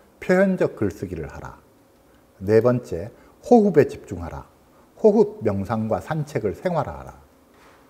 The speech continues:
그리고 탈중심화라고 제가 써놨죠. 그 다음에 다섯 번째, 원망 생활을 감사 생활로 돌려라.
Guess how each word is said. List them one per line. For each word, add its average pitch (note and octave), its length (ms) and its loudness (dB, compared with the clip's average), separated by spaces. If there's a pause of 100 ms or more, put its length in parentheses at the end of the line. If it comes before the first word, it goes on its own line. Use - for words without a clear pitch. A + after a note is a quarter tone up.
(640)
그리고 G#2+ 300 -2
탈중심화라고 A2 1000 -2
제가 D#2+ 300 -14 (300)
써놨죠. F2+ 680 -12 (140)
그 - 80 -20
다음에 F2 240 -14 (960)
다섯 C#3+ 300 4
번째, F#2+ 460 0
원망 F#3 600 4
생활을 C3 420 2
감사 B2 440 0
생활로 G#2 440 -2
돌려라. F#2 520 -6